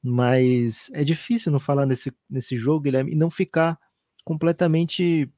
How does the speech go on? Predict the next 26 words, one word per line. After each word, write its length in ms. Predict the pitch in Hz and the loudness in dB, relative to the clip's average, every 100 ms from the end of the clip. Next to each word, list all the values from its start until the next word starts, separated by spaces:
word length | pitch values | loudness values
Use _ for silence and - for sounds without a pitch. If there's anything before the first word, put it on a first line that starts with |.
| _ _ _ | _ _ _
focado 760 | - 175 165 - 147 151 151 160 | -8 -6 -6 0 2 2 2 -2
no 200 | 151 147 | -2 -4
que 120 | 160 | -4
foi 340 | 139 131 135 139 | -4 0 2 0
o 80 | |
último 400 | 139 131 - 147 | 0 -2 -2 -6
quarto, 420 | 143 127 120 113 113 | -4 -4 -4 -6 -8
né? 140 | 110 - _ _ | -10 -12 _ _
Se 140 | - | -10
você 300 | 147 143 - | -2 -2 0
quiser 200 | 147 131 | 0 0
falar 260 | 123 120 117 | 0 -4 -4
do 160 | 110 110 | -6 -12
Curry, 580 | - 120 160 139 104 - _ _ _ _ _ - | -8 -6 -2 -2 -4 -10 _ _ _ _ _ -4
dá 180 | 127 | -4
pra 140 | 131 123 | -2 -4
falar 220 | - 131 | -2 0
muito 460 | 131 139 156 143 104 | 2 4 2 0 -8
do 100 | 107 | -8
primeiro 360 | 113 110 107 | -6 -6 -6
quarto, 420 | - 107 104 - | -8 -8 -8 -10
né? 160 | 101 104 | -10 -10
Que 200 | - 110 | -8 -8
o 80 | 104 | -8
Curry 280 | - 104 107 | -8 -6 -4
tava 320 | 110 107 | -2 -2